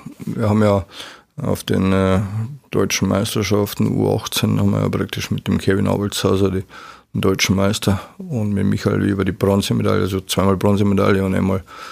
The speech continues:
äh, den deutschen Meistertitel geholt. Und auch in der U fünfzehn haben wir den, mit der Mannschaft den höchsten Titel, wenn man einfangen kann, eigentlich eingefahren. Also das, die Lücke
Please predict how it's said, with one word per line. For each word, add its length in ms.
äh, 60
den 500
deutschen 300
Meistertitel 560
geholt. 500
Und 120
auch 180
in 100
der 100
U 100
fünfzehn 540
haben 140
wir 280
den, 320
mit 200
der 60
Mannschaft 720
den 320
höchsten 440
Titel, 320
wenn 120
man 140
einfangen 380
kann, 320
eigentlich 420
eingefahren. 520
Also 200
das, 340
die 60
Lücke 440